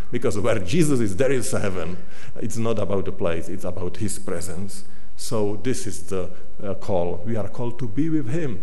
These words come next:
Everything else is secondary. If we are with him,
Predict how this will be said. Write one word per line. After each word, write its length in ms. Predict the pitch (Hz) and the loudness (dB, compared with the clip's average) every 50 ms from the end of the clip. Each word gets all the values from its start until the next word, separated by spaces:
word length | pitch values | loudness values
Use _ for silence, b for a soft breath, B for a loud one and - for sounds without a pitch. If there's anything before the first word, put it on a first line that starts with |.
| - - - - - - | 0 0 0 0 0 0
Everything 480 | 104 113 113 120 120 - - 110 101 95 110 | 0 0 0 0 0 0 0 0 0 0 0
else 320 | 110 104 104 101 98 - | 0 0 0 0 0 0
is 100 | 101 98 | 0 0
secondary. 600 | - - 101 95 - 101 95 87 85 90 87 78 - - - | 0 0 0 0 0 0 0 0 0 0 0 0 0 0 0
If 160 | 127 110 95 | 0 0 0
we 180 | 107 147 185 190 | 0 0 0 0
are 120 | 165 156 | 0 2
with 200 | 156 160 139 113 | 0 0 0 0
him, 420 | 110 147 151 117 92 87 87 - | 0 0 0 0 0 0 0 0